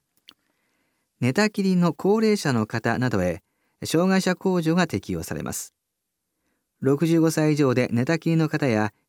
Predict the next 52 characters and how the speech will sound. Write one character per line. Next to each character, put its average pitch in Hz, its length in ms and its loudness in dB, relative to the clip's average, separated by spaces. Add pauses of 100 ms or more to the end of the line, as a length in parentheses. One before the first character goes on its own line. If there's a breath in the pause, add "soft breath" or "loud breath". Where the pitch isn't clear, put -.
認 165 200 2
知 180 120 -2
症 160 240 2
で 139 240 2 (140)
日 131 240 -2
常 190 160 0
生 190 240 0
活 135 220 -2
に 104 180 0
支 127 120 -2
障 175 240 0
の 175 60 2
あ 160 60 2
る 127 80 0
方 92 180 -6
は、 73 240 -10 (640)
障 196 280 2
害 196 140 2
者 185 160 0
手 185 140 -2
帳 143 260 0
の 101 180 2
交 170 220 2
付 170 120 -2
を 165 80 4
受 160 200 -2
け - 60 -6
た 117 120 -4
方 95 380 -6 (140)
と 110 160 -2
同 151 240 2
様 156 180 4
の 139 120 2
資 - 120 -8
格 139 240 -2
が 135 160 0
あ 156 60 0
る 160 120 2
も 127 120 2
の 110 80 2
と 101 100 -4
し - 80 -10
て 95 220 -2
認 131 180 2
定 127 220 0
が 156 100 2
受 117 160 -4
け 78 60 -6
ら - 80 -10
れ - 60 -12
ま 90 100 -8
す。 - 180 -14